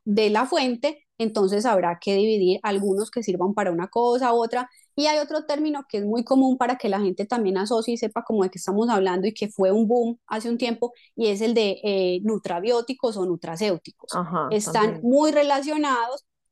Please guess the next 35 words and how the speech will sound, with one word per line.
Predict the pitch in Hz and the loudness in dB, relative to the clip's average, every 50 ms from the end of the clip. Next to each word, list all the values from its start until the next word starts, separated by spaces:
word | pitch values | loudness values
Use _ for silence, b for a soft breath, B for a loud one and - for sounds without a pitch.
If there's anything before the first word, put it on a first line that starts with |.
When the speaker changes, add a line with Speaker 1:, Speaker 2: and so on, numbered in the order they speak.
| _ - | _ -4
Speaker 1:
y | 269 269 262 | -2 -2 -2
digamos | 247 226 220 214 214 240 - | -2 -2 -4 -4 -6 -6 -6
que | - 277 | -6 -4
son | 247 226 202 | -2 -2 0
una | 196 208 220 226 | 0 0 -2 0
cosa | - 262 240 247 254 247 | 0 0 0 0 0 0
más | 247 247 247 - | 0 0 -2 -2
como | - 254 247 233 208 | -2 -2 0 2 2
de, | 190 180 180 180 180 - - | 2 2 0 -2 -4 -6 -4
de | 190 214 | 0 0
encontré | 214 233 - - 262 254 269 262 | 0 0 0 -2 -2 0 0 0
el | 254 247 | 0 0
término | - 285 311 311 311 302 302 262 | 0 0 2 2 2 2 0 -2
y | 233 | -2
lo | 220 | -4
empiezo | 226 214 - 214 196 202 240 247 - | -6 -4 -4 -4 -2 -2 -2 -4 -4
a | - 220 | -4 -6
explotar, | 214 - - - 196 180 - 202 214 254 262 | -6 -8 -6 -4 -4 -2 0 0 0 0 0
y | - 254 233 | 0 0 0
ahora | 202 196 196 214 226 | 2 2 2 0 0
digamos | 233 240 233 220 220 240 - | 0 -2 -2 -4 -6 -8 -8
que | - 254 220 190 | -6 -4 -2 0
en | 196 196 | 0 0
esa | 190 214 226 | -2 -2 -4
transformación | 226 247 233 233 - 202 185 185 180 185 190 180 175 185 | -4 -4 -4 -2 -2 -2 -2 -2 -2 0 0 0 2 2
o | 190 | 2
en, | 220 226 220 226 - | 0 0 -2 -4 -4
en | 208 202 | -2 -2
ese | 185 185 - 226 | 0 0 2 2
uso, | 226 254 254 247 233 262 254 - | 4 4 4 4 2 0 -2 -2
pues, | - 233 233 226 | -2 -2 0 0
de, | 233 226 220 220 - - | 0 -2 -2 -2 -4 -6
en | 202 190 | -6 -6
ese | 190 196 220 | -4 -2 -2
vocabulario | 233 247 - - 240 208 214 208 208 220 220 208 196 196 214 233 254 | -2 -2 -2 -2 0 2 2 2 2 2 2 0 0 -2 -4 -6 -6